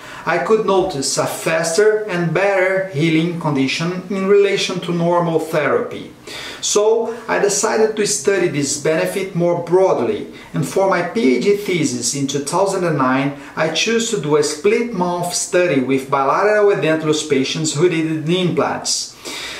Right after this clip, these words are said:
And we did biopsies from both sides after fourteen days. The results were incredible. It was possible to see a considerable amount of new blood vessel formation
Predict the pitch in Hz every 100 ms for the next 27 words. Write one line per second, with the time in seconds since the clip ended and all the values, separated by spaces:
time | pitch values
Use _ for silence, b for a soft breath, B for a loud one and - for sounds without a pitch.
0 | B 170 190 214 214 170 185 175 226 -
1 | 214 - - 160 143 127 175 214 214 -
2 | 165 170 170 - 165 165 165 170 151 -
3 | 196 196 160 139 117 - - - - -
4 | - B B B 190 208 190 151 226 170
5 | - 156 180 190 170 170 165 147 127 98
6 | - - - - 214 208 - 202 196 196
7 | - 208 208 - 156 156 - 127 - -
8 | - - 226 226 214 214 202 190 156 151
9 | 151 135 - 160 196 220 165 165 165 131
10 | 143 147 - 139 - 135 127 123 - 160
11 | 175